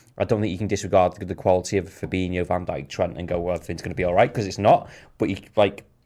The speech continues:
like you just said it then, none of us know. Liverpool might have, have a squad for a reason. And the fixtures that we've got, I think we spoke about the Champions League before, but I think we've got the likes of Brighton, Crystal Palace, Fulham between now and before Christmas. You're thinking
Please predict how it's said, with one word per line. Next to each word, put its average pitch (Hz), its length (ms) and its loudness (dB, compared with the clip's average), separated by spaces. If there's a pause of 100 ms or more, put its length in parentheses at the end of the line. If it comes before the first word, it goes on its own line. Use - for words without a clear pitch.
like - 240 -8
you 104 80 -4
just - 140 -6
said 98 100 2
it 90 60 0
then, 98 220 4
none 107 200 4
of 107 80 0
us 110 100 -2
know. 107 220 4 (160)
Liverpool 113 500 2
might 110 280 2
have, 87 200 0
have 98 200 0
a - 20 -18
squad 95 260 0
for - 140 -2
a 95 40 2
reason. 90 420 -4 (320)
And 101 120 2
the 98 80 2
fixtures 113 460 -2
that 127 140 -2
we've 120 160 -4
got, - 360 6
I 98 140 0
think 104 160 2
we 107 80 0
spoke - 240 0
about 110 80 2
the 85 80 -6
Champions 95 280 -2
League 104 100 -4
before, 95 440 0 (140)
but - 320 0 (340)
I - 60 -6
think 104 140 2
we've 110 80 -2
got 117 100 2
the 104 80 -2
likes 104 220 -2
of 92 100 -8
Brighton, 98 440 2
Crystal 98 300 -6
Palace, 92 720 -2 (760)
Fulham 101 580 0 (240)
between 101 320 -2
now 95 180 4
and 92 220 -2 (260)
before 95 320 0
Christmas. - 640 -4 (500)
You're 101 120 -4
thinking 104 580 -4